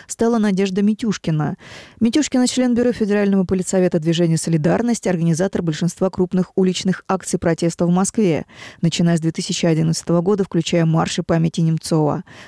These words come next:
Она является одним из организаторов благотворительных вечеров в поддержку политзаключённых в Сахаровском центре.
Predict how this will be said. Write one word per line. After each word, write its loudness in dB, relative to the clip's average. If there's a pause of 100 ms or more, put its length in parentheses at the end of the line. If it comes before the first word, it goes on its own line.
Она 2
является 2
одним 0
из 0
организаторов 0
благотворительных 0
вечеров 0
в -20
поддержку -2
политзаключённых 0
в -18
Сахаровском -2
центре. -2